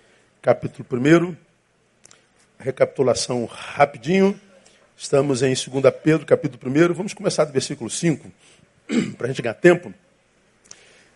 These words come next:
É, Pedro faz um prefácio e saudação e a palavra sobre a qual a gente tem se prendido. É, e por isso mesmo, vós, empregando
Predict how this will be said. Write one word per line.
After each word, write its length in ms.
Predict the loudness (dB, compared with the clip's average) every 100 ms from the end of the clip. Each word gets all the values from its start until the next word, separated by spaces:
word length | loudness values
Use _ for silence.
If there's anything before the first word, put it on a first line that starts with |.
| _
É, 220 | 2 4
Pedro 340 | 4 4 2 2
faz 460 | 0 2 2 0
um 140 | -10 -6
prefácio 500 | -2 -2 -2 -4 -4
e 20 |
saudação 680 | -2 -2 0 -2 0 -2 -2
e 100 | 0
a 80 | 0
palavra 380 | 0 0 0 -2
sobre 260 | -4 -6
a 40 | 0
qual 140 | 0
a 40 |
gente 160 | -2 -6
tem 100 | -10
se 120 | -6
prendido. 480 | -2 -2 0 -2 -2 -10 _ _ _ _ _
É, 300 | 2 4 2
e 40 | -2
por 160 | -2
isso 180 | -2 0
mesmo, 320 | 4 4 4
vós, 440 | -2 0 0 -2 -4
empregando 680 | -4 -4 -2 0 0 -2